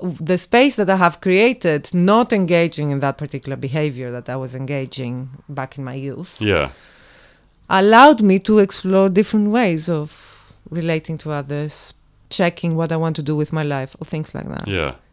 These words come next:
Speaker 1: I will never be completely free from that,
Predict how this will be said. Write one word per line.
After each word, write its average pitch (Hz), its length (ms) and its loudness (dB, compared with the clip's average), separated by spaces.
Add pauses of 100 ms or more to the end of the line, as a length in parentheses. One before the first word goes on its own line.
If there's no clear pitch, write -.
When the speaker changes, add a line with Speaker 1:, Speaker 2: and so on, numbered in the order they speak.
(720)
Speaker 1:
I 175 120 2
will 185 180 0
never 302 260 2
be 208 140 2
completely 151 840 -6 (540)
free 196 340 0
from 139 320 -6
that, 113 300 -8